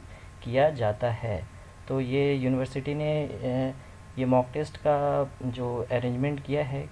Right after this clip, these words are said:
कि mock test पहले होगा, अ, exam start होने से कुछ दिन पहले। तो, अ, ये मॉक test जो है वो एक तरह का rehearsal है, जो final exam आपका semester exam होगा उसका एक rehearsal है।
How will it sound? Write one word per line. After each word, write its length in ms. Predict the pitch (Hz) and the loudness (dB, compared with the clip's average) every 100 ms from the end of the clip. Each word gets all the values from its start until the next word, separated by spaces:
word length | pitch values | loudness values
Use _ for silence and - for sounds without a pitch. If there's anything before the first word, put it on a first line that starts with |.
| - | -8
कि 60 | |
mock 240 | 120 117 120 143 | -2 -2 -2 -2
test 200 | 143 - | -2 -2
पहले 300 | 127 120 139 | -2 0 0
होगा, 400 | 135 131 147 - - - - - - | 0 0 -2 -4 -12 -18 -16 -14 -8
अ, 40 | 117 120 123 127 | -4 -4 -4 -4
exam 400 | 117 - 135 143 | -2 2 2 2
start 340 | - 135 135 | 0 0 0
होने 220 | 131 135 | -2 -2
से 120 | 135 | -4
कुछ 180 | 165 123 | -4 -4
दिन 200 | 117 139 | 0 -2
पहले। 340 | 127 127 104 95 - - - - - | 2 2 0 -2 -8 -14 -16 -10 -2
तो, 640 | 127 127 127 131 127 123 - - - - - - - | 0 2 2 2 2 0 -6 -16 -18 -18 -18 -16 -10
अ, 40 | 113 117 123 120 | -4 -2 -2 -2
ये 160 | 131 | 0
मॉक 320 | 131 117 117 - 147 | 2 4 2 2 -4
test 200 | 143 - | -4 -2
जो 140 | 147 | -2
है 200 | 147 160 | -2 -2
वो 140 | 151 | -2
एक 260 | 143 139 139 | 0 0 0
तरह 160 | 147 147 | -2 0
का 160 | 151 | 0
rehearsal 640 | 123 117 110 135 - 170 147 | 2 2 2 0 2 4 4
है, 180 | 151 - - - - - - - - - - - - - - | -2 -4 -12 -18 -18 -18 -18 -18 -18 -18 -18 -18 -18 -14 -4
जो 80 | 131 | 0
final 400 | 131 127 139 143 | 4 4 6 4
exam 360 | 131 127 131 139 | 4 2 4 4
आपका 260 | 127 135 | 2 -2
semester 380 | 131 127 123 135 | -2 -2 -2 -2
exam 320 | 123 127 131 | -2 0 0
होगा 260 | 127 120 160 | 0 -2 -2
उसका 280 | 156 - 147 | -4 -6 -6
एक 180 | 147 | -4
rehearsal 480 | 117 110 113 110 120 | -2 2 2 0 -2
है। 180 | 98 | -2